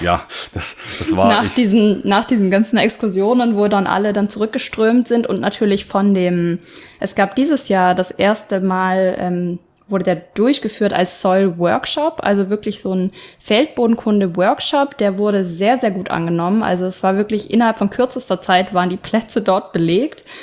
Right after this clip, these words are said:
Speaker 2: Da sieht man auch die Nachfrage nach, ähm, dem Lernen der Feldbodenkunde, auch bei den Nachwuchswissenschaftlern, weil die wirklich manchmal ein bisschen droht auszusterben tatsächlich, weil, äh, nicht mehr so viele Leute wirklich klassisch Bodenprofile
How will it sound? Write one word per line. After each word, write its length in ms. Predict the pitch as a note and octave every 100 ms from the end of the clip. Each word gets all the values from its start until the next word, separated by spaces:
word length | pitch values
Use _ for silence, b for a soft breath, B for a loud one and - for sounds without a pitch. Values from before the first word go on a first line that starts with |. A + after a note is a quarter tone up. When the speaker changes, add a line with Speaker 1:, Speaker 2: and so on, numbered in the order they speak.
| B
Speaker 2:
Da 120 | - F#3+
sieht 180 | A3
man 140 | A3+ F#3
auch 220 | F3+ G3
die 420 | - F#3 F#3 F3 F#3 -
Nachfrage 840 | F3+ F#3+ - - - E3 F3 G#3 E4 -
nach, 380 | F#3 F#3+ - -
ähm, 440 | F3+ F3+ F3 F3+ - _ _ _ _ - -
dem 140 | F#3+
Lernen 280 | F3 F#3+ G#3+
der 100 | F3+
Feldbodenkunde, 1200 | - G3 - E3 D#3 - - F3+ F3 - F#3+ G3+
auch 140 | F3+ -
bei 100 | E3+
den 120 | E3
Nachwuchswissenschaftlern, 1200 | F3 B3 F#3+ - F3 F3 F3+ E3+ E3+ - G3+ B3+ B B B B -
weil 160 | F#3+ F#3+
die 100 | F3+
wirklich 300 | A3 A#3 -
manchmal 400 | G3+ G#3 G#3 F#3+
ein 100 | F#3+
bisschen 520 | G#3 F#3+ G3 G3+ G3+ b b b _
droht 420 | - G#3 D4+ -
auszusterben 720 | - C#4+ - - - E3 E3+
tatsächlich, 580 | F3+ E3+ - F3 F#3+ -
weil, 460 | F3 F3 F3+ F3 -
äh, 140 | G3
nicht 220 | F3+ A3 A#3+
mehr 100 | A3+
so 120 | G#3
viele 180 | B3 G#3+
Leute 400 | G3+ A3+ - G#3+
wirklich 260 | A3 G3
klassisch 460 | - G3+ A3+ A#3 -
Bodenprofile 840 | A3+ C4 - - F3+ F3 E3+ F3+